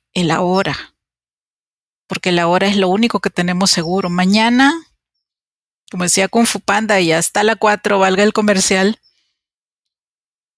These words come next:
el mañana no existe. Es un regalo. Y el pasado ya fue, tampoco existe. Solo tenemos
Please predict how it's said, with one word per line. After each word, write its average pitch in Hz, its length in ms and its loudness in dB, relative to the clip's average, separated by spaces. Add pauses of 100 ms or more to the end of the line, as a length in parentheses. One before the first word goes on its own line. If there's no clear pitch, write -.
(240)
el 214 160 -2
mañana 226 1080 0 (1200)
no 226 100 -2
existe. - 640 -2 (1160)
Es - 140 -4
un 262 100 0
regalo. 302 520 0 (960)
Y 226 180 -2
el 226 140 0
pasado 262 720 0
ya 247 200 -2
fue, 311 260 0 (880)
tampoco 269 380 0
existe. - 640 -2 (1300)
Solo 233 560 -2 (320)
tenemos 196 720 -2